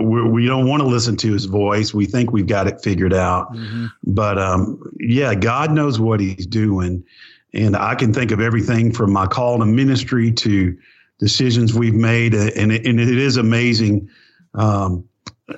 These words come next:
Speaker 1: how, how you can see his fingerprints along the way, even when you were off track, how he still even uses that stuff
Speaker 2: Yeah.
Speaker 1: for his,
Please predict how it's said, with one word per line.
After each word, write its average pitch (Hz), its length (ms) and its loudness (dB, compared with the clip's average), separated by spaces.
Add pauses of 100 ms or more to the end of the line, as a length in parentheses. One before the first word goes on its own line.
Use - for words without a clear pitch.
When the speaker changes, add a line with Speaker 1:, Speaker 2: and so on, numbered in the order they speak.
Speaker 1:
how, 123 360 0
how 120 280 0
you 117 180 2
can 98 180 0
see 113 420 0
his 95 280 0
fingerprints 104 640 0
along 104 360 2
the 101 60 2
way, 107 180 2
even 123 420 2
when 117 120 4
you 120 140 2
were 113 160 0
off 139 280 -2
track, 98 280 -2
how 113 180 0
he 135 200 2
still 135 280 0
even 127 220 2
uses 143 420 2 (280)
that 214 240 -2
stuff - 480 -6
Speaker 2:
Yeah. 139 200 -2 (320)
Speaker 1:
for 127 220 0
his, 123 340 -2